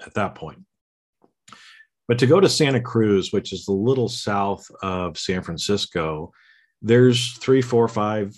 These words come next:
different ways that you can go and kind of wind your way, you know, across those mountains at different points in, in, in time. So,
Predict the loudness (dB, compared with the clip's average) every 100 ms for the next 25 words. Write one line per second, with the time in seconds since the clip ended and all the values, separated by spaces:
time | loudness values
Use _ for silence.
0 | _ -4 -4 -4 0 4 4 0 -4 -4
1 | -6 -4 -4 -2 0 -2 -2 -4 -6 -6
2 | -4 -2 -2 -2 -2 -4 -4 -4 -4 -4
3 | -6 -8 -8 -8 -10 -12 -14 -8 -6 -4
4 | -6 -6 -6 -6 -10 -8 -10 -8 -10 -10
5 | -12 -12 -14 -18 -16 -14 -14 -14 -18 -18
6 | _ -14 -14 -16 -16 -14 -14 -10 -12 -12
7 | -18 _ -20 -20 -20 -20 -20 -20 -20 _
8 | -2 2 4 2 0